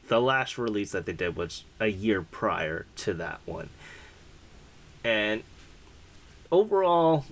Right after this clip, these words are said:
I think Slow and Steady for them will probably be the best. Honestly, I thought that they would have been gone <laughs> because of everything that happened. But, you know, surprises me what happened here. But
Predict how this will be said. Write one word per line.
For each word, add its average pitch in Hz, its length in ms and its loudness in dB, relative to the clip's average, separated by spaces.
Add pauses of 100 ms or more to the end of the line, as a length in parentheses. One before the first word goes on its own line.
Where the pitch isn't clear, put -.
(180)
I 135 100 4
think 139 380 0
Slow 131 320 4
and 120 120 0
Steady 113 340 2
for 107 200 0
them 101 340 -2
will 98 100 -2
probably 92 360 -4
be 95 120 -6
the 90 100 -6
best. 95 500 -2 (340)
Honestly, 95 500 0
I 92 140 0
thought 92 320 -8
that 90 180 -6
they 90 120 -4
would 87 180 -4
have 85 120 -8
been 85 240 -10
gone 113 420 0 (300)
<laughs> 143 220 0
because 143 600 2
of 127 160 -4
everything 127 480 0
that 120 160 2
happened. 123 480 0 (400)
But, 120 300 2
you 147 120 0
know, 120 260 0 (160)
surprises 147 760 0
me 104 440 -2
what 110 160 0
happened 90 400 -4
here. 87 320 -10 (760)
But 90 240 0